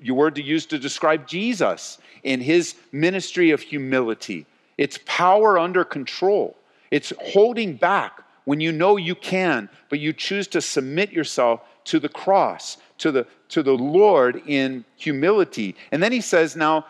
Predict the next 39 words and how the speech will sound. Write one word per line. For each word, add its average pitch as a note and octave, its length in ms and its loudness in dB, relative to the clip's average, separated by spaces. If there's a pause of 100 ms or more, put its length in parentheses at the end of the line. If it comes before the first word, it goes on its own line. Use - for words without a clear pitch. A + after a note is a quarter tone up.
what F#3 200 2
are A#3+ 40 -2
you G#3+ 160 -2
really G3+ 220 4
hungry A3 440 -2
for? G#2+ 380 -2 (220)
Well, G3 160 4
what G#3+ 140 6
are B3+ 40 0
you B3 120 2
really G3+ 220 6
thirsty A3+ 480 0
for?" C3+ 220 2
And B2+ 60 4
he C3+ 80 0
says, D3 280 2 (180)
"You're D3+ 160 -2
gonna A#3 160 0
be F3+ 140 -6
blessed F3+ 440 0
when F#3 100 -6
you're D#3+ 120 0
hungry G#3 640 -2 (160)
and C#3 220 -4
thirsty F#3+ 420 0
for D#3 220 0
right G#3 380 2
things, A2 380 -4 (180)
for D3 120 0
the D3+ 100 2
righteousness E3+ 720 0
of A#2 100 -4
God." G#2 300 2 (260)
When D#3 180 -2
you F#3+ 180 2
apply F#3 420 -2
Matthew F#3 420 -4
six - 320 -6
thirty-three, G3 720 -2